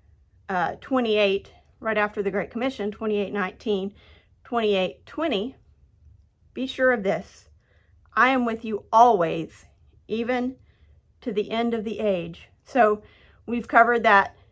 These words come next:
no matter where we go physically, he's there. This scripture's telling us that he is always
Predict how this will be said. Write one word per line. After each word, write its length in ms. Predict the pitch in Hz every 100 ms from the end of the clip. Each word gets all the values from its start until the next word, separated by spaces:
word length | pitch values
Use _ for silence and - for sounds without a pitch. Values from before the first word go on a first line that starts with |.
| _ _ -
no 140 | 202 202
matter 300 | 196 185 185
where 280 | 196 208
we 120 | 233 254
go 220 | 226 220
physically, 720 | 254 262 269 302 349 403 _ _
he's 300 | 240 220 208
there. 500 | 202 196 262 - _ _ _ -
This 180 | 247 254
scripture's 420 | 285 254 262 254
telling 340 | 285 247 240
us 180 | 240 247
that 180 | 226 220
he 180 | 247 240
is 140 | 226 -
always 680 | 233 294 196 185 196 -